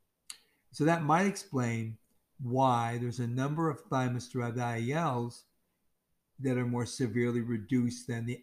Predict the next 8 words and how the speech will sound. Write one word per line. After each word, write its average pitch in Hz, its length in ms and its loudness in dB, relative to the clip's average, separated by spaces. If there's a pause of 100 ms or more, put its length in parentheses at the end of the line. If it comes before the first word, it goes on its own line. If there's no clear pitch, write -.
extrathymically 135 880 0
derived 104 340 -4
subsets. 101 720 -6 (640)
And 123 140 0
that 127 140 4
even 175 200 4
supports 120 400 -4
an, 113 180 -6